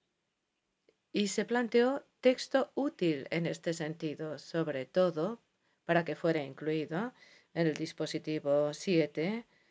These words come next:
que se esti-, destaca en el documento francés y de los Estados Unidos, que cuenta con el apoyo de mi delegación, pero vemos que esto no se ha planteado en el último borrador.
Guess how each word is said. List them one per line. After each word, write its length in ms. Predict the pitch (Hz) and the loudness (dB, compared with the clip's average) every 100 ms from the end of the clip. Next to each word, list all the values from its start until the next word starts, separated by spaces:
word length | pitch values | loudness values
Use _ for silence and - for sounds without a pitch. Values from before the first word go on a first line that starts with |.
| _ _ _ | _ _ _
que 140 | 175 | -2
se 160 | 165 151 | 0 -2
esti-, 340 | 156 - 151 - _ _ _ - | -2 -6 -8 -10 _ _ _ 0
destaca 600 | 170 165 180 185 175 185 | 2 4 4 0 0 -4
en 80 | 202 | -2
el 100 | 160 | -2
documento 1080 | 143 - 151 170 165 160 156 151 202 208 - _ _ _ _ _ _ | -2 -2 0 0 0 0 0 0 0 -4 -12 _ _ _ _ _ _
francés 440 | - 165 160 180 | -2 0 0 0
y 60 | 170 | 2
de 160 | 151 147 | 2 0
los 160 | 139 | -2
Estados 400 | 156 - 160 151 | -4 0 2 2
Unidos, 340 | 170 165 180 208 | 2 2 2 0
que 140 | 175 | 0
cuenta 240 | 165 165 | 0 0
con 120 | 170 160 | 0 2
el 120 | 147 | 2
apoyo 300 | 147 165 160 | 0 0 0
de 100 | 143 | -2
mi 140 | 143 | -2
delegación, 680 | 143 147 175 196 - 220 226 | 0 0 2 0 0 -2 0
pero 220 | 196 180 | 2 4
vemos 360 | 170 175 202 196 | 4 2 0 -4
que 180 | - 190 | -2 -2
esto 280 | 190 - | -2 -2
no 140 | 196 190 | 0 0
se 180 | - 196 | 0 0
ha 80 | |
planteado 720 | 190 180 170 165 147 175 233 | 2 2 2 0 2 2 2
en 80 | 175 | 0
el 100 | 143 | 0
último 340 | 143 151 147 135 | -4 -6 -4 -2
borrador. 640 | 139 139 139 214 165 147 | -2 -2 0 0 -2 -4